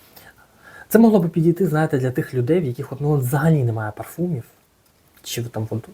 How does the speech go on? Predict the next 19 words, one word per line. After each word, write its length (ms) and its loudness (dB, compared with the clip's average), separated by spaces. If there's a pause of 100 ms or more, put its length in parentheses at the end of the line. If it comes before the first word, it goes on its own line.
(200)
один-два 480 2
якихось 380 -6
пузирька 560 0
з'яви 540 -2 (120)
за 160 -4
гривень 320 0
двісті, 460 -8 (420)
і 60 -2
хочеться 440 -2
чогось 720 -4 (140)
екстра. 460 -6 (880)
І 840 4
ви 100 0
купуєте 400 0
собі 180 -6
всі 200 -8
ці 120 -6
шість 240 -10
флаконів 760 0